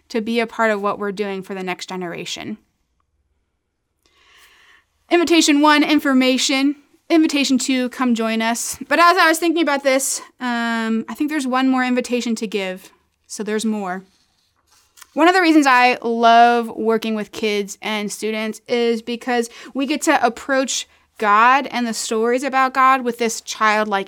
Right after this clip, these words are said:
energy. When we're teaching middle school and high school and kids, we get to read stories and talk to them about the big picture God, and I get to throw off all of my baggage and walls that I've created, and I just get to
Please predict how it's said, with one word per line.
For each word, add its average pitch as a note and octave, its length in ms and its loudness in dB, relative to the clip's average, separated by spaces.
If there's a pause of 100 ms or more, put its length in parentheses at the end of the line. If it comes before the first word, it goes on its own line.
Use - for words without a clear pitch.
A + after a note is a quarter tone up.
energy. G3 560 -10 (680)
When C4 120 0
we're C4+ 100 2
teaching C4 340 0
middle B3 160 0
school A3+ 320 -2
and G#3+ 80 -4
high A#3+ 160 -2
school A#3 260 -4
and A3+ 240 -4
kids, A#3+ 340 -2 (200)
we C4+ 80 -4
get C#4+ 140 -4
to D4 120 4 (180)
read C#4+ 220 2
stories D4 400 2
and B3+ 240 -2
talk D4+ 220 0
to D#4+ 80 -2
them D4 80 0
about A#3+ 360 0
the A3 140 -2
big C#4 400 -4 (100)
picture D4+ 520 -6
God, B3 340 4
and A#3+ 100 -4
I B3 60 0
get B3 140 -4
to B3+ 100 -8
throw A#3+ 320 0
off B3 320 6
all A3+ 220 4
of A#3 40 0
my A3 280 0 (220)
baggage G#3+ 540 0
and G#3 280 -6
walls A3+ 480 6
that A3 100 -2
I've G#3+ 160 -2
created, A3+ 680 0 (600)
and B3+ 100 -2
I C4 140 2
just C#4+ 140 -4
get D#4+ 100 -4
to C4 160 0